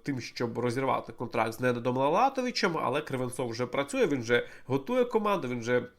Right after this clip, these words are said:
е, тренує її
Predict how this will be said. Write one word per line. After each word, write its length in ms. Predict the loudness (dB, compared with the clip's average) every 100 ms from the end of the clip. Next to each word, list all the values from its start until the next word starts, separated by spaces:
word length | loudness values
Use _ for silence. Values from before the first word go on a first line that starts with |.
| _ -20 -20 -6
е, 360 | 2 4 4 0 -4 -20 -20 -20 _ 0
тренує 540 | 2 2 2 2 2
її 500 | 0 -2 -4 -4 -4